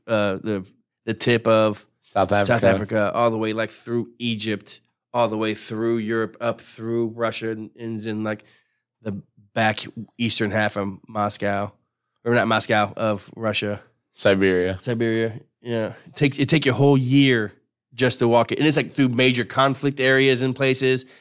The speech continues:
Speaker 1: You go through deserts, and j-, it's just, like, crazy. Take a year to do it. It's the longest walk you can take.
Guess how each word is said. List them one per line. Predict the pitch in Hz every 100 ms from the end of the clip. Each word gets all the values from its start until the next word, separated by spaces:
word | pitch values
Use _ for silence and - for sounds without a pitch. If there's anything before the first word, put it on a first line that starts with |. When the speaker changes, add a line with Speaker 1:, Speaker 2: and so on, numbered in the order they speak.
| _ -
Speaker 1:
You | 131
go | 131 123
through | 135 131
deserts, | 123 127 131 131 135 127
and | 123
j-, | 120 123 147
it's | 127 135 127
just, | 123 -
like, | 104
crazy. | - 127 123 131 135 135 127 107 98 80 _ _ _ _ _ _ -
Take | 120
a | 110
year | 110 117
to | 117
do | 113
it. | 98
It's | -
the | 110
longest | 117 117 110 - _ 123
walk | 107 113 113 110
you | 101
can | 110
take. | 107 98 90